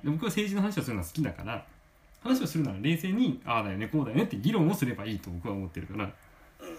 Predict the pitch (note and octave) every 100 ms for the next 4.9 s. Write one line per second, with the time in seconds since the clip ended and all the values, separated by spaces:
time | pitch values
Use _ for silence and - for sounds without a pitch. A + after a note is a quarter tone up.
0 | - D#3+ A#3 G#3+ C#3+ B2 F#2+ G#2+ C3 B2+
1 | B2+ B2+ - D3+ D3 A#2+ A2 C3+ C3 G#2
2 | F#2+ - G2 A2 B2+ E3 F3+ D#3+ - -
3 | - _ - C4 G3+ F#3+ G3 A3+ F#3 E3
4 | F#3+ C4 A3 A#2 - - B3 C4 -